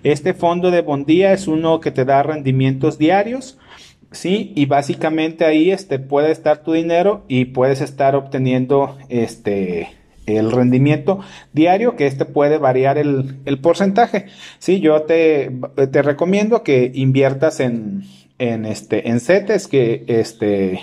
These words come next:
y au-, automáticamente, eh,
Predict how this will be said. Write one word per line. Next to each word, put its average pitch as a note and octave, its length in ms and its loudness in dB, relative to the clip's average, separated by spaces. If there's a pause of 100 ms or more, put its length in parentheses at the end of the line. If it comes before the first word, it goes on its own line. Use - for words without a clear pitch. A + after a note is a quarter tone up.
(240)
y A#2+ 220 0 (220)
au-, A#2+ 420 2
automáticamente, D3+ 1080 -2 (420)
eh, B2 400 4